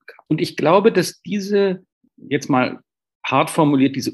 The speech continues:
Unfähigkeit, in ihm irgendetwas Interessantes oder Gutes zu erkennen, dass das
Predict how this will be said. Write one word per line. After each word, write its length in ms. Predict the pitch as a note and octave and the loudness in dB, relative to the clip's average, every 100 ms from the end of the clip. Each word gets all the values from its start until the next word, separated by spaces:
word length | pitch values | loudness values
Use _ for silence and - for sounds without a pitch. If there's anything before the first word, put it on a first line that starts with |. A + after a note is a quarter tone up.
| - | -2
Unfähigkeit, 1120 | F#3+ A#3+ A#3+ - G2+ F#2+ E2+ - F2+ F2 F#2+ | 4 4 4 0 0 0 -4 -10 -10 -10 -6
in 160 | A#2+ C#3 | -4 -2
ihm 120 | D3+ | 0
irgendetwas 720 | F3+ G#3+ B3+ A3+ - C#3+ C#3+ | 4 6 8 6 2 -2 -2
Interessantes 680 | - B2+ - - B2+ E3 D#3 | -2 -8 -8 -2 0 2 0
oder 160 | A2+ A#2 | 0 -4
Gutes 400 | G#2 D#3 D3 - | -4 -4 -4 -6
zu 100 | - | -8
erkennen, 380 | - - - G2+ | -12 -14 -12 -8
dass 140 | C3 | -4
das 280 | - E3+ - | 0 -2 -4